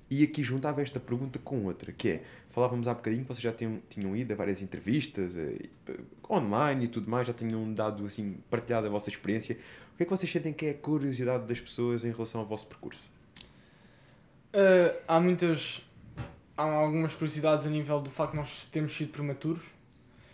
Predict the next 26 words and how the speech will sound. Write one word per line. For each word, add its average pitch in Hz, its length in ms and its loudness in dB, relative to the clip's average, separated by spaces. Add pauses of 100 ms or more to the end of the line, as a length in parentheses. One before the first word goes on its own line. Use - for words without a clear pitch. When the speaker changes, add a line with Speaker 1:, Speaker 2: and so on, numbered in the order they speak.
(160)
Speaker 2:
eh, 147 160 0
e 147 40 -2
nós 147 200 0
temos 147 240 -2
conseguido 147 380 -2
envergar 139 480 2
nesta 139 300 -4
parte 131 320 0
da 131 100 -4
competição 131 640 -6
mesmo, 131 460 -6 (520)
eh, 143 140 2
e 143 60 0
nós, 139 340 -4
isso 147 180 -8
para 139 120 -6
nós 143 180 -4
também 139 180 -4
é - 20 -8
bastante 131 320 -8
gratificante, 135 640 -6
nós 135 500 -6 (180)
podemos 139 280 -4
mostrar 147 480 4
aos 131 240 0
pais 151 520 2